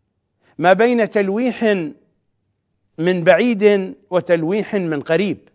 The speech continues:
ما بين تلميح خاطف سريع وتلميح غائر في العمق البعيد.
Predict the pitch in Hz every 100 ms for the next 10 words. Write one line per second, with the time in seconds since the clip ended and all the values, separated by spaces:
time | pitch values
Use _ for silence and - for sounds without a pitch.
0 | _ _ _ _ _ _ _ _ _ _
1 | _ _ _ _ _ 120 175 196 240 240
2 | 226 208 - _ - _ _ _ _ _
3 | 202 196 190 254 233 - 190 156 131 _
4 | - - 196 247 262 233 175 208 165 -
5 | - - 180 220 247 233 - _ _ _
6 | _ _ _ _ _ _ _ _ _ _
7 | _ _ _ _ - 156 151 165 165 208
8 | - 190 170 151 _ _ _ _ _ _
9 | _ - 131 175 220 - 170 151 131 113
10 | - _ _ _ 165 160 139 139 196 170
11 | 175 135 131 135 160 -